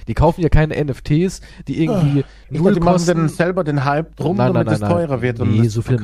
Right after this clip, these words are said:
Speaker 1: Macht haben die jetzt auch nicht. Da sind die auch noch nicht. Das ist ja international. Und international juckt das ja keine Sau, was ein Montana Black oder ein Unge
Speaker 2: Ja,
Speaker 1: macht.
Speaker 2: gut, das stimmt, ja.
Speaker 1: Nee, das sind schon N F Ts, die ja schon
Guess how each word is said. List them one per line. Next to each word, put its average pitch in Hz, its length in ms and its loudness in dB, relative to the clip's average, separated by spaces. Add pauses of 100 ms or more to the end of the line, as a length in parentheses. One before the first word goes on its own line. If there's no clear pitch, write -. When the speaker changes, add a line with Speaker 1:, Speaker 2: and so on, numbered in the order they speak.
(100)
Speaker 1:
Macht - 80 -4
haben 113 120 -2
die 101 60 -4
jetzt 95 160 -4
auch 95 160 -6
nicht. 85 300 -12 (1200)
Da 127 220 2
sind 135 160 -6
die 127 80 -2
auch 98 100 -4
noch 123 80 -4
nicht. 98 160 -6
Das 104 60 -12
ist - 40 -14
ja - 80 -2
international. 107 720 -2
Und 85 80 -12
international 90 680 -4
juckt 101 280 -8
das - 140 -12
ja 95 60 -6
keine 101 340 -2
Sau, 98 340 -4
was 95 160 -6
ein 92 40 -12
Montana 95 360 -6
Black 104 220 -4
oder 92 100 -8
ein 85 60 -12
Unge 107 260 -8
Speaker 2:
Ja, 113 120 2
Speaker 1:
macht. 101 80 -4
Speaker 2:
gut, 107 160 -6
das 101 100 -12
stimmt, 101 320 -10
ja. 107 120 -12 (600)
Speaker 1:
Nee, 208 100 -2
das 185 140 -2
sind 175 120 -10
schon - 140 -10
N 170 140 -4
F 180 140 -6
Ts, 180 280 -2
die 160 80 -6
ja 160 120 2
schon 156 360 -4